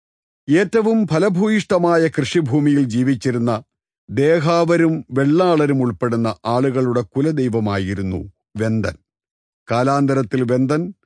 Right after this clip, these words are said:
ഇന്ദ്രനായി പരിണമിച്ചു. വരുണൻ. കടലിനോട് ചേർന്ന് ജീവിച്ചിരുന്ന പരവതർ എന്നറിയപ്പെടുന്ന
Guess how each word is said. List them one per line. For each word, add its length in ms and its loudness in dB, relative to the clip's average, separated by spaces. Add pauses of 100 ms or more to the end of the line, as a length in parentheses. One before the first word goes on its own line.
(280)
ഇന്ദ്രനായി 1000 0
പരിണമിച്ചു. 600 -8 (680)
വരുണൻ. 480 0 (960)
കടലിനോട് 640 2
ചേർന്ന് 300 2
ജീവിച്ചിരുന്ന 680 2
പരവതർ 760 0
എന്നറിയപ്പെടുന്ന 760 0